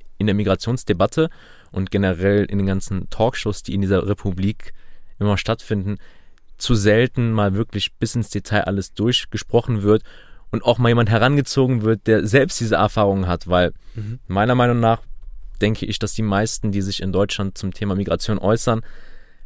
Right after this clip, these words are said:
Speaker 1: die Erfahrung einfach nicht, die persönliche Erfahrung zumindest nicht haben, um da nochmal aus einer anderen Perspektive drüber reden zu können.
Speaker 2: Mhm.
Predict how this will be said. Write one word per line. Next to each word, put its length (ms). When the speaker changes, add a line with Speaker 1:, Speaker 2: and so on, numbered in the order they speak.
Speaker 1:
die 80
Erfahrung 420
einfach 320
nicht, 160
die 60
persönliche 480
Erfahrung 340
zumindest 420
nicht 300
haben, 320
um 400
da 100
nochmal 300
aus 100
einer 180
anderen 220
Perspektive 560
drüber 240
reden 180
zu 120
können. 220
Speaker 2:
Mhm. 280